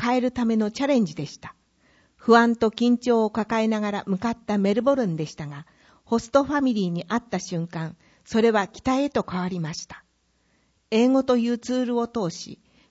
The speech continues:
心と心を通わせるということを学びました。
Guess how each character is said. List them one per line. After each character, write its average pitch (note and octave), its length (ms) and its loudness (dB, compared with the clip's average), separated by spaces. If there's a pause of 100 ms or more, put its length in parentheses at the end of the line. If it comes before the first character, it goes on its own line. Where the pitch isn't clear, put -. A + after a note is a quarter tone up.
心 B3+ 400 0
と F3+ 160 -4
心 A3+ 460 -4
を - 260 -6
通 G#3 240 -2
わ B3+ 160 0
せ B3+ 160 -4
る A#3 80 -6
と A#3 140 -4
い A#3 100 -4
う A#3 80 -6
こ A3+ 140 -6
と B3 180 0
を - 20 0
学 F3 300 -2
び F3 120 -6
ま D#3+ 120 -6
し - 160 -16
た。 - 160 -20